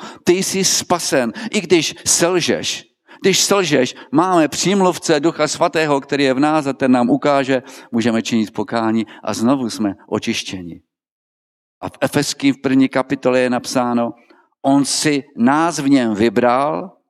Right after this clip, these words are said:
před založením světa. To je síla. Je otázka, jestli si ho vybereme my.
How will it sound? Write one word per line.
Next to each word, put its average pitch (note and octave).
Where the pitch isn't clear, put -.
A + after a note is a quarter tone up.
před D3
založením A2
světa. -
To -
je C#3
síla. F2
Je D#3+
otázka, D#3
jestli D3
si D3+
ho C#3
vybereme A#2
my. G#2+